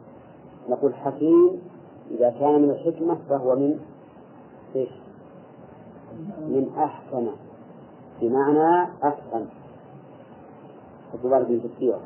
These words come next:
ح-، حكيم نقول مأخوذة من الحكم والحكمة، فعلى أنه مأخوذ من الحكم يكون بمعنى،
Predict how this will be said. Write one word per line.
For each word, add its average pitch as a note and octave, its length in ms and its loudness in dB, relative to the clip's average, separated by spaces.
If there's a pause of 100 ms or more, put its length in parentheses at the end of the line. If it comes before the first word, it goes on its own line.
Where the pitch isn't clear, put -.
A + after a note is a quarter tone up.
(140)
ح-، - 420 2 (100)
حكيم C3+ 380 -2 (640)
نقول B2+ 220 -2
مأخوذة C3 640 2
من B2+ 180 0
الحكم B2+ 720 2 (1400)
والحكمة، - 460 0 (2250)
فعلى D#3 540 6 (720)
أنه D3 420 4
مأخوذ C#3+ 460 0
من C#3 100 4
الحكم D#3 460 2 (540)
يكون C#3 240 0
بمعنى، C3+ 400 2